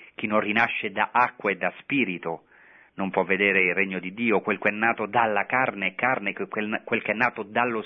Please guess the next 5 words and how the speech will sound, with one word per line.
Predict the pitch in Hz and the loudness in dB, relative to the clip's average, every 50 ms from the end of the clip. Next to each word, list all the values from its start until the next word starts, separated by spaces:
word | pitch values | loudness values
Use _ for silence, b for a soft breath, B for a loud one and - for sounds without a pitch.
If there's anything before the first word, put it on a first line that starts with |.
| - | -10
spirito | - - 139 143 127 113 98 - - - | -8 -6 -4 -4 -4 -4 -4 -6 -6 -6
è | 107 98 - | -8 -10 -10
spirito. | - - - 98 92 92 92 - 90 87 B B B B B B B B | -12 -10 -8 -6 -6 -6 -6 -6 -6 -8 B B B B B B B B
Cioè, | - - - 135 135 120 104 B B B B B B B | -6 -2 2 2 4 2 2 B B B B B B B
qui, | - - - 143 147 139 147 - - | -12 -6 -2 0 0 0 0 -4 -8